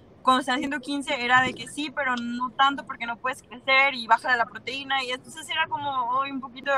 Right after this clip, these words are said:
eh, desgastante esa parte, pero ahora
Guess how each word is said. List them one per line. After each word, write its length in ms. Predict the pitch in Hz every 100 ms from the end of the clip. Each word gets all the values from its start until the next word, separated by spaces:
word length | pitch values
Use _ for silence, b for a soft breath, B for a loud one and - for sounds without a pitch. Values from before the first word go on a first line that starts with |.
| 262 - B B B -
eh, 220 | 240 233
desgastante 680 | 233 240 233 254 240 240 254
esa 160 | 277 240
parte, 340 | 254 262 285
pero 240 | 247 233
ahora 680 | 220 226 247 262 262 247 208